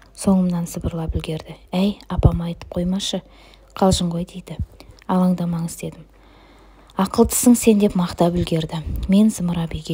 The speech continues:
жеттім. Мама әлі сол огородта отыр.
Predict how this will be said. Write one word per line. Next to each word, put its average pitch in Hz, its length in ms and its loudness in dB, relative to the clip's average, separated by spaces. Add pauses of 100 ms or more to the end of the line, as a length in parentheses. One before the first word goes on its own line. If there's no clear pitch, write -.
жеттім. 156 380 -8 (580)
Мама 220 380 6 (100)
әлі 185 240 2
сол 190 240 0
огородта 160 560 -6
отыр. 156 240 -12